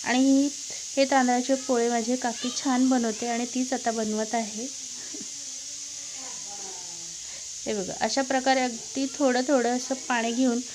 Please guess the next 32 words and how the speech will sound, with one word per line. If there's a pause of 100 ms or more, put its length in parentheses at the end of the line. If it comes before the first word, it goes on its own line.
(200)
हे
मिश्रण
आपल्याला
असं (640)
चिकट
होईपर्यंत
मळून
घ्यायचं
आहे. (1500)
हे
बघा,
आता
अशा
प्रकारे
आपण
हे
पीठ (720)
मळून
घेऊयात. (1080)
आणि
हे
पीठ
आपल्याला
जास्त
पातळ
किंवा
जास्त
घट्ट
देखील
नाही
ठेवायचं
आहे.